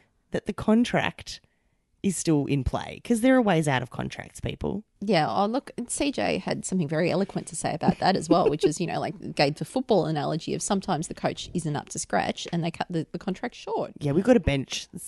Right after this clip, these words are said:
Speaker 1: People gotta get benched. I'd rather give Jimmy a few more scenes.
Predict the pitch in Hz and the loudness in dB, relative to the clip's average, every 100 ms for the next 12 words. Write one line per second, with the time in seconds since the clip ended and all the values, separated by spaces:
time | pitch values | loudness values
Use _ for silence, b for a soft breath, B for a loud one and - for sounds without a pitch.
0 | - 262 269 233 170 143 139 131 - - | 4 4 6 6 6 2 0 -2 -4 -10
1 | - _ _ _ _ 220 254 262 175 160 | -12 _ _ _ _ 6 8 8 4 2
2 | - 147 160 135 139 131 120 131 127 123 | 4 4 6 4 2 2 0 0 0 -2
3 | 120 | -6